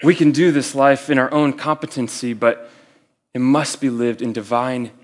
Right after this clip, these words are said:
connectedness if we are to see God's power in this life.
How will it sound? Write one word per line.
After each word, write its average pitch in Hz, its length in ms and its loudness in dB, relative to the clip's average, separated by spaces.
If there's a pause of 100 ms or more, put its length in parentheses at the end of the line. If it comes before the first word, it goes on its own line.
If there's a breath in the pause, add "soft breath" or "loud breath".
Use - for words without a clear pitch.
connectedness 113 1300 -10 (560)
if - 140 -14
we 123 100 -2
are 123 80 2
to 107 80 -6
see 110 300 -10
God's 107 260 -12
power 113 680 -2 (960 soft breath)
in 110 120 -10
this 104 180 -10
life. 101 480 -10